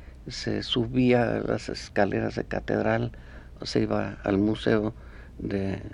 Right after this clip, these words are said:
Antropología que estaba en las calles de, del Reloj, no, en las calles por allí, y en, yendo a la Academia de San Carlos. Moneda,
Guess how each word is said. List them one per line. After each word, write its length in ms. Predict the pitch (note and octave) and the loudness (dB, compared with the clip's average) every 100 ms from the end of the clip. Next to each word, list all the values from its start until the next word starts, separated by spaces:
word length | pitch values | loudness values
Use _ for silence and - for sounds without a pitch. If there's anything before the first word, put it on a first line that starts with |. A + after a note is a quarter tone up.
| - | -2
Antropología 880 | F#2+ - G#2 G#2 G2+ G2 - A2+ | -2 -2 -4 0 0 0 0 0
que 140 | A2 - | 0 -8
estaba 300 | - G#2+ G#2 | 0 0 2
en 120 | G#2+ | 0
las 140 | G#2+ - | -2 -4
calles 440 | G#2+ A2 A2 - - - - - - | -4 -4 -6 -8 -14 -14 -14 -16 -14
de, 560 | - A2 F#2+ F#2 F#2+ F#2+ G2 G#2 - - - A#2 C#3+ C3+ - - - - - - - | -6 -2 0 -2 -4 -6 -10 -14 -16 -10 -8 -6 -8 -12 -16 -16 -16 -16 -16 -16 -8
del 200 | - A2+ | -6 -4
Reloj, 440 | - A2+ A2+ C3 - | -6 -4 -4 -4 -2
no, 160 | G#2+ G#2 - - - - - - - - | -2 -2 -8 -16 -16 -16 -16 -14 -14 -2
en 120 | G#2+ | -2
las 160 | G#2+ - | -2 -4
calles 220 | A2+ A#2 | -4 -4
por 220 | - B2 | -8 -2
allí, 300 | B2 B2+ B2 - - - - - - | 0 2 -2 -4 -14 -14 -16 -16 -8
y 140 | B2 | -4
en, 140 | A2 A2+ - | -2 -4 -6
yendo 520 | - A#2+ A#2+ A#2 G2+ | -8 0 2 2 0
a 80 | F#2 | -2
la 180 | G2+ G2+ | -4 -6
Academia 400 | - G#2+ A2 G#2 | -4 -2 0 -2
de 100 | G2 | -2
San 220 | - G2 | -4 -6
Carlos. 500 | - G#2 G#2+ G#2 - - - - - - - - - - - - - - - - - - - | -4 -4 -4 -8 -12 -18 -18 -18 -18 -16 -16 -16 -16 -18 -18 -16 -16 -16 -16 -16 -16 -16 -2
Moneda, 520 | G2+ F#2+ A2 G#2+ G#2 | 4 6 6 4 -2